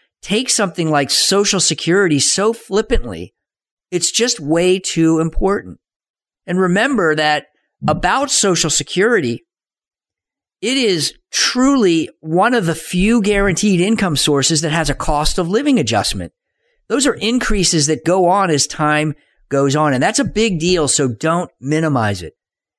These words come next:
And then finally, number five Social Security mistake is not coordinating Social Security with your other investments.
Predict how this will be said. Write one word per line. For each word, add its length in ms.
And 80
then 80
finally, 440
number 360
five 760
Social 360
Security 460
mistake 440
is 160
not 400
coordinating 720
Social 320
Security 500
with 460
your 240
other 240
investments. 800